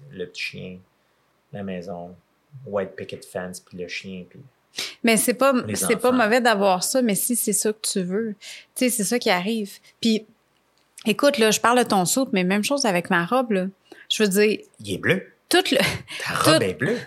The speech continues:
Speaker 2: Non. Tout le long de cette expérience-là de robe, il y a pas une fois que tu m'as fait sentir comme si j'exagérais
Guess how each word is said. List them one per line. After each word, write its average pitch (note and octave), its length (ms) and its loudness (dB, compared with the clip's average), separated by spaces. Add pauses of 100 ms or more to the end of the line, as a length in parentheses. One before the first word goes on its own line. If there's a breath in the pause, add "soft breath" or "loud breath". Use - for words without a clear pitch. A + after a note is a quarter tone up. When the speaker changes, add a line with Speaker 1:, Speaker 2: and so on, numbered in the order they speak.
Speaker 2:
Non. B3+ 300 0 (840 loud breath)
Tout E4+ 160 4 (100)
le A3+ 200 8
long A#3+ 280 6
de A#3+ 140 6
cette G3 220 0
expérience-là G3 880 2
de G3+ 100 4
robe, G3 420 2 (100)
il G3+ 80 0
y G3+ 40 4
a F#3+ 40 4
pas B3+ 200 2
une A3 140 4
fois G#3 580 2 (580)
que - 80 2
tu A3+ 220 2
m'as F#3+ 80 6
fait G#3 180 2
sentir A3 840 2
comme G#3 400 2
si G#3 240 2
j'exagérais F#3+ 1040 2